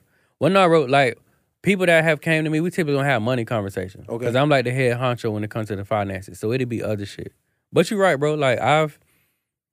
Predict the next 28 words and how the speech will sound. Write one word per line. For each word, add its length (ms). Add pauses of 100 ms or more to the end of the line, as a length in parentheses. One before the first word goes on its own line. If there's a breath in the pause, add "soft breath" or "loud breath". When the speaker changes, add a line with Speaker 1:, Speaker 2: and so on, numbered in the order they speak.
(600)
Speaker 1:
I've, 240
uh, 400 (340)
that 300
too 200
is 120
something 300
I'm 120
working 300
on. 160 (240)
Like, 360
just 360 (1040)
hearing 460
people 320
out. 200
Okay, 240
like, 120
I 40
give 180
an 60
example. 540
Um, 520 (920)
one 200
of 60
the 60
mothers 240
of 60
my 120
children 580